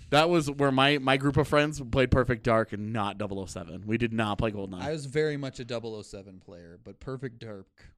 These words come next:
Speaker 2: was awesome. Uh, if only for the bots that would,
Speaker 1: Yeah.
Speaker 2: like, end your life. <laughs>
Speaker 1: Dude, those walk around a corner, dead.
Speaker 2: Yep.
Speaker 1: And you're just like,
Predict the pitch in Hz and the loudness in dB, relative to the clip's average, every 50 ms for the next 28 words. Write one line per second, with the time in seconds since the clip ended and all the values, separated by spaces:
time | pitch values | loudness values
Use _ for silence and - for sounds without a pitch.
0 | _ _ _ - 101 92 92 95 - - _ _ _ _ _ _ _ _ - 87 | _ _ _ -20 -20 -20 -20 -20 -20 -20 _ _ _ _ _ _ _ _ -20 -20
1 | 76 - - - - 78 90 104 110 _ _ 131 131 135 131 127 143 139 - 160 | -18 -18 -20 -20 -20 -20 -20 -20 -20 _ _ -20 -20 -20 -20 -20 -18 -12 -10 -10
2 | 151 - - - - 156 160 175 180 170 160 151 143 - - 143 135 131 131 127 | -10 -10 -14 -16 -14 -12 -12 -10 -10 -10 -12 -12 -14 -16 -14 -12 -10 -10 -8 -10
3 | 123 123 113 - 123 120 117 113 - 113 110 104 92 - - - - - 107 95 | -10 -12 -14 -16 -18 -18 -18 -16 -14 -14 -14 -14 -14 -16 -18 -20 -18 -18 -18 -16
4 | 92 107 107 139 170 190 202 151 117 113 - _ _ _ - 147 131 123 123 127 | -12 -4 2 4 4 4 4 2 -4 -8 -12 _ _ _ -14 -10 -10 -10 -10 -10
5 | 120 113 113 110 107 104 107 98 92 101 - - - - - 160 135 170 165 131 | -12 -12 -12 -12 -14 -14 -16 -18 -18 -18 -18 -20 -12 -8 -4 0 2 2 2 2
6 | 110 135 143 156 170 165 - - - - _ _ - - _ _ _ _ _ - | 2 2 4 4 4 2 0 -4 -10 -14 _ _ -20 -20 _ _ _ _ _ -2
7 | 135 147 156 - 170 170 160 165 160 - 185 190 190 - _ - 82 82 82 - | 0 0 0 2 2 2 2 0 0 -2 -4 -4 -4 -6 _ -14 -14 -14 -14 -16
8 | - - - 110 101 95 - _ _ _ _ _ - - _ 139 127 131 135 139 | -16 -16 -16 -16 -18 -20 -20 _ _ _ _ _ -20 -12 _ -2 2 4 4 4
9 | 131 131 - - 127 110 | 2 0 -2 -4 -6 -6